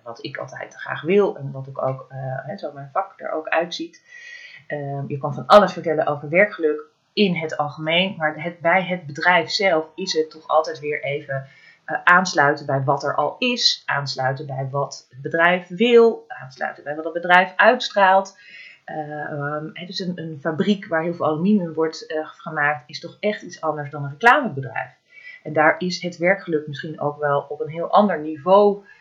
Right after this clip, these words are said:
ehm, aanwezig. En kan je, en, en gaat, zit het ook in hele andere dingen om het werk vergro-, eh, werkgeluk te vergroten. Goed, daar moest ik even heel goed over nadenken. Superleuk om te doen, zoals ik al zei. Ehm, maar goed, in een uur zitten maar vierentwintig, eh, eh,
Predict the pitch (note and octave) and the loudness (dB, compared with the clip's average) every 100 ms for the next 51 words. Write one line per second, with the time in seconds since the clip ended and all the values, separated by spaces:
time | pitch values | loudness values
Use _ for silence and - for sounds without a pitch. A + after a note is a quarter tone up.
0 | - _ - D#3 D3+ D3 D3 C#3+ D3 D3+ | -20 _ -20 -12 -10 -8 -10 -10 -10 -10
1 | - D3+ F#3+ A#3+ A3+ A3+ - - E3 C#3 | -10 2 6 6 6 0 -2 -6 -6 -8
2 | - - D#3 D3+ - D3 _ C#3+ A3 G#3+ | -10 -6 -6 -8 -18 -20 _ -10 -8 -10
3 | D#3+ - D3 - F3+ D#3+ - D3+ D#3 C#3+ | -14 -4 -4 -4 -10 -10 -8 -8 -8 -12
4 | D3 - D3 D3 C#3+ D#3+ - D3 C#3+ C#3 | -10 -8 -8 -8 -6 -6 -8 -10 -10 -10
5 | C#3 C#3 C#3 _ - - - C3+ C3+ C#3 | -6 -6 -6 _ -12 -8 -8 -8 -6 -6
6 | C3+ C#3 C#3+ - - C3+ - - - - | -6 -6 -6 -6 -18 -8 -4 -4 -6 -20
7 | _ _ _ _ _ _ - _ - D#3 | _ _ _ _ _ _ -20 _ -8 -6
8 | C#3 - F#3+ F#3+ - D#3 D3 D3+ D3+ B2 | 0 8 8 8 2 0 0 -4 -4 -6
9 | A#2+ A#2 A2+ A2+ - - - - - - | -4 -4 -4 -6 -10 -14 -20 -20 -20 -14
10 | - B3+ F3+ D3+ C#3+ C#3 E3 A3+ C#4+ G3 | -4 -2 4 4 4 -4 -2 -2 0 0
11 | G3 G3 F3+ E3+ E3+ F3 - - - E3 | 2 0 2 2 0 -4 -18 -20 -8 -2
12 | D#3+ D#3 D#3 D#3 D#3 D3+ D3+ G3 F#3+ A3+ | 2 2 2 0 -2 -4 0 2 2 2
13 | - - A3 A3 G3+ F#3+ C4 A#3 E3+ F3+ | 0 2 2 4 0 2 4 4 4 2
14 | A3+ A3 F3 D#3 F#3+ D3 C3+ D3+ C3+ B2+ | 0 2 -2 -2 -6 -8 -6 -8 -10 -10
15 | C3 D3 C3+ B2+ | -10 -6 -4 -2